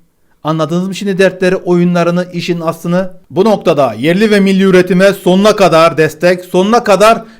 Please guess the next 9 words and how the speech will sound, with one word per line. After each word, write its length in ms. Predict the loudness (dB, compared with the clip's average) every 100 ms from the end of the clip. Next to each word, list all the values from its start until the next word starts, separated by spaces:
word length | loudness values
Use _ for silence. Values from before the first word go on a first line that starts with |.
| -6
mühendislerimizin, 920 | -2 -2 -2 -2 -2 -4 -4 -6 -6
çalışanımızın, 800 | -2 -2 0 0 0 0 -2 -4
teknisyenimizin, 840 | -4 -4 -4 -2 0 0 0 -2 -6
işçimizin 760 | -6 -8 -4 -2 0 0 -2
yanındayız. 800 | -6 -4 -2 0 0 0 -2 -10 -20 -8
Bir 340 | 0 2 2
akıl 300 | 2 2 2
gelecek 460 | 4 4 4 2 2
ki 280 | -2 -2